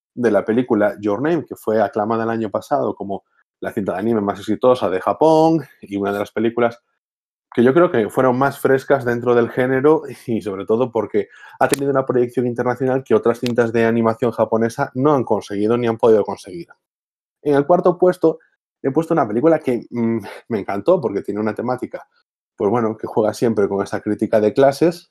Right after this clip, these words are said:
pero al mismo tiempo ha sido muy fresca en su ejecución, que es El Hoyo, que es una película española que estará disponible muy pronto, ahora en el mes de marzo, en, en Netflix.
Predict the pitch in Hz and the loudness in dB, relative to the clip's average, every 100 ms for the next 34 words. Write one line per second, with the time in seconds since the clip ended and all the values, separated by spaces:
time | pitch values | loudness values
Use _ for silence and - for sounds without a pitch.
0 | _ - 95 101 107 107 117 110 135 - | _ -4 -4 -2 -2 2 2 2 0 0
1 | - 120 113 120 117 117 117 135 151 110 | -4 -2 0 0 2 2 2 0 0 -2
2 | 110 107 113 113 113 127 123 120 147 - | -2 -2 0 0 -2 -2 0 2 2 -2
3 | _ _ _ 117 107 95 85 98 - 95 | _ _ _ 0 2 2 0 -6 -8 -10
4 | 92 98 107 107 - 117 131 151 165 - | -4 0 4 4 4 2 4 4 2 -6
5 | _ _ 120 120 117 123 120 127 131 131 | _ _ -4 4 4 4 2 2 2 0
6 | 131 131 139 143 143 117 113 117 113 117 | 0 4 4 6 4 4 0 -2 -2 -2
7 | 120 120 143 147 147 _ - 120 101 92 | -2 0 2 2 0 _ -2 0 0 -2
8 | 87 - 101 92 90 - - - - | -10 -10 -10 -8 -12 -14 -20 -20 -20